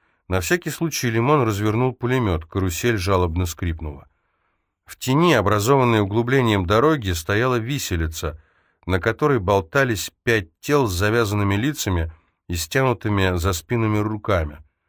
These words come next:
Еще один труп валялся у них в ногах, наверное, не выдержала веревка.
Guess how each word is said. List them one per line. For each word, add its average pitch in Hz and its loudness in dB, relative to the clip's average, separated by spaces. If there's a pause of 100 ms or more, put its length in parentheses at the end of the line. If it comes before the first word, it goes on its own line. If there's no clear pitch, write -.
(380)
Еще 104 2
один 113 2
труп 131 -2
валялся 107 2
у 98 -6
них 110 -2
в 101 -4
ногах, 107 0
наверное, 90 0
не 92 0
выдержала 92 -2
веревка. 87 -4